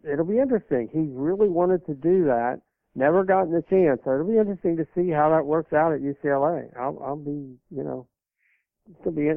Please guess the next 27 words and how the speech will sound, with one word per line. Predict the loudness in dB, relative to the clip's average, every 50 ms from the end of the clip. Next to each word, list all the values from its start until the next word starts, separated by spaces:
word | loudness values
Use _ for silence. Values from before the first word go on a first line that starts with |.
| -2 -2
something | -2 -2 0 0 0 0
interesting | 0 0 -2 -4 -4 -2 -2 0
to | 0 0
watch. | 2 2 0 0 -2 -2
I | -4
mean, | -2 -2 -2 -4 -4
we're | -4 -6
gonna | -4 -2
be | -2 0
watching | 2 2 2 2 0 -2 -2 -2
it, | -2 -2 -4 -4 -4
you | -2 0
know, | 0 -2 -4 -4
with | -4 -6 -6 -6 _ _
T | -2 -2 0 2 0 0 -2 -4 _ _ _ _ _ _ _ _ -6 -6
at | -4 0
U | 2 2 2
S | 2 0 -4 -4
C | -2
and | 0 2 2 2 2 2 0 0 0
with, | -2 -2 -4 _ -2
uh, | 0 0 2 0 0 -2 -4
with | -6 -6 -6 _
Kennedy | -2 -2 0 0 0 0 0 0 0 2 0
at, | 0 -2 -4 _ -8 -4
uh, | -4 -2 -2 -2
U | -4 -4 -6